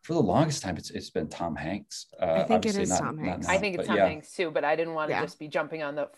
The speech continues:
Speaker 3: overcrowded bandwagon.
Speaker 1: No, I, and I've gotten, I had a really horrible haircut in junior high, uh, where they, they were like, "Do you want sideburns?" Like, I'm, I, I have not hit puberty. I don't know, like, what.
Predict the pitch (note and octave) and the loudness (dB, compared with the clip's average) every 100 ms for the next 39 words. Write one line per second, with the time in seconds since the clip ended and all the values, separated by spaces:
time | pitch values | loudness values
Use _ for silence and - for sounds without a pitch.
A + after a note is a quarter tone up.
0 | - F3+ E3 D3+ E3 C#3+ C#3+ C#3+ C#3+ C3 | -6 -4 -2 -2 0 0 -2 -4 -4 0
1 | G2 F#2+ F#2+ A#2+ B2+ - B2 B2 A#2+ B2 | 2 2 4 6 6 6 6 6 8 8
2 | G#2+ G#2 G2 - _ _ _ - G#2+ G2+ | 8 2 -4 -10 _ _ _ -2 2 4
3 | F#2 G#2 F#2+ G#2 F#2+ F#2 F#2+ F#2+ - F#2+ | 4 0 2 0 2 0 0 -2 2 2
4 | D#2+ - _ - G2 F#2 F2 F2 - - | 2 -2 _ -4 -2 0 -2 -6 -10 -12
5 | - G2 F#2+ F2+ F2 F2+ F2 F2 - _ | -4 0 0 0 0 0 0 -4 -10 _
6 | F2 E2 E2+ F#2 E2+ F2+ F2+ - _ - | -2 0 0 -2 -2 -2 -4 -8 _ 4
7 | A2 A2 A2 D3+ F#3 - - A#2+ C3+ E3 | 8 8 10 8 8 6 6 6 6 2
8 | F3+ F#3 C#3 - D3+ - - _ - - | 0 0 -4 -2 -4 -4 -10 _ -4 0
9 | C3 C#3 D#3+ D3 C#3+ D3+ C3 B2 - C#3+ | 2 6 10 10 10 10 8 2 4 6
10 | B2+ G2 F#2+ B2 B2 A#2+ A2+ G#2 G2+ A2+ | 6 6 4 4 6 6 6 6 4 4
11 | G#2+ | 4